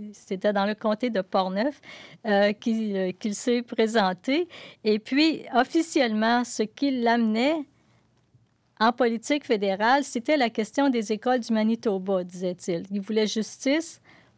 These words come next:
pour, euh, les catholiques, euh, francophones du Manitoba.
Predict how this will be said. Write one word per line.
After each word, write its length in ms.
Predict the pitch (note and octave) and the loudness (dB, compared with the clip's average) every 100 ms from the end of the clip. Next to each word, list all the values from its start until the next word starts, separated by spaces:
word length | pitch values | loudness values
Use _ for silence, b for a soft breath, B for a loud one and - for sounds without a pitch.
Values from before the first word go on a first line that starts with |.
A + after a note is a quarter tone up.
| _ | _
pour, 500 | - C4+ D4+ C#4+ A#3 - b b b - | 2 2 2 0 -2 -8 b b b -4
euh, 220 | G3+ G3+ | 2 2
les 260 | G3+ G#3 C#4 | 2 0 0
catholiques, 680 | C4 G3+ F3+ F3 A3+ B3+ - | -2 -2 -2 -2 -2 -4 -4
euh, 580 | G3 F#3 F3+ F3+ F#3+ F3+ | -2 -2 -2 -4 -6 -8
francophones 720 | E3 - F#3+ F#3 E3 A#3+ B3+ A#3+ | -8 -4 -4 -4 -4 0 0 0
du 160 | G#3+ | 0
Manitoba. 720 | A#3 A3 A3+ A#3 G3 F3+ F3 | 0 0 0 0 -2 -2 -6